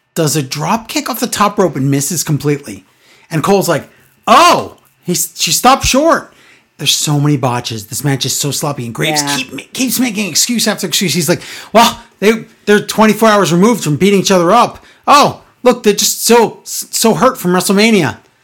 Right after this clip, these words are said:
Speaker 1: That match was almost nothing.
Speaker 2: Yeah, it was not a brutal match.
Speaker 1: But guess what?
Speaker 2: So.
Speaker 1: This one's terrible.
Speaker 2: Yeah.
Speaker 1: I don't know what happened.
Speaker 2: They must have wa-, gone out drinking to celebrate
Speaker 1: I
Speaker 2: afterwards.
Speaker 1: think they might have. Guess what? Doesn't even have a finish 'cause Charlotte comes out to attack.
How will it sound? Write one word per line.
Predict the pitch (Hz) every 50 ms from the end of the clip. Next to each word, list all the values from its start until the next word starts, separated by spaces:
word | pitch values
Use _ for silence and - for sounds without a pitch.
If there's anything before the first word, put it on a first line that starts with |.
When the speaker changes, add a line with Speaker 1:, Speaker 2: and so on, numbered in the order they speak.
| _ _ -
Speaker 1:
That | - - -
match | - - 214 - -
was | - 160 160
almost | 185 180 180 - -
nothing. | 151 147 151 170 - - 185 143 - - - _ _
Speaker 2:
Yeah, | 208 220 214 175
it | 165
was | 180 190 196
not | 196 196 196
a | 190 165
brutal | 170 196 185 175 160
match. | 160 165 170 147 127 - -
Speaker 1:
But | - -
guess | 208 196 - -
what? | 247 233 190 156
Speaker 2:
So. | 156 143 131 - _ _ _ -
Speaker 1:
This | 190 214 - -
one's | 392 359 190 - - -
terrible. | - - - - - 226 247 294 311 294 269 240 196 190 170 143 123 107 98 - -
Speaker 2:
Yeah. | 147 143 143 143 139 139 139 - _ _ -
Speaker 1:
I | - 277
don't | 339 359
know | 330 233
what | 185 170 160 175 190 185
happened. | 165 196 220 349 381 403 392 392 359
Speaker 2:
They | 294 202 202
must | 196 180 -
have | - 175
wa-, | 165 151 -
gone | - 165 165 147 143
out | 143 147 147 131 -
drinking | 143 - 165 147 147 151 160 151 139
to | 135
celebrate | 131 - 156 143 139 135 135 135 139
Speaker 1:
I | -
Speaker 2:
afterwards. | 131 135 - 240 262 - 269 269
Speaker 1:
think | 226 220
they | 220 226
might | 220 202 185
have. | 196 180 143 120 - - - - - - - _ _ _ _ _ _ _ -
Guess | 247 240 233 -
what? | 254 254 220 180 - -
Doesn't | - 185 185 208
even | 214 208
have | 208 202 196 175
a | -
finish | - 202 170 156 - - -
'cause | 156 135
Charlotte | - - - 196 170 170 165 151 147 135
comes | - 147 139 127
out | 135 123 117 -
to | 123
attack. | 117 113 - - 127 107 104 101 - - -